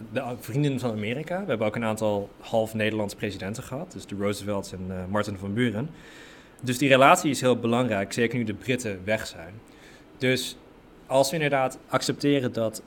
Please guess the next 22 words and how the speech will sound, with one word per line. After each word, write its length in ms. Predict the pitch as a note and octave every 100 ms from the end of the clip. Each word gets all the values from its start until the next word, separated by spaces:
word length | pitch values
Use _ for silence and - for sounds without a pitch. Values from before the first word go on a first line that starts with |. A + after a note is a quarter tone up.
| -
het 160 | - -
waarschijnlijk 560 | A2+ - C3+ C3 C3
is 120 | C3+ -
dat 160 | A2
er 100 | A2+
een 220 | A2 G#2+
westerse 420 | G2+ B2 - A#2+ B2
technologische 500 | A#2+ B2 A2+ - -
as 220 | A#2+ -
wordt 180 | G#2+ -
gevormd 420 | - A2 G2 -
tegen 300 | A2+ A2+ G#2
China, 360 | - G#2+ C#3+ F#3+
dus 120 | A2
de 100 | G2+ G2+
E 160 | A#2 B2
U 260 | A#2+ A#2
en 60 | G#2
de 60 |
V 240 | G#2 G#2+ G2+
S 60 | -
samen, 440 | B2 G#2 G2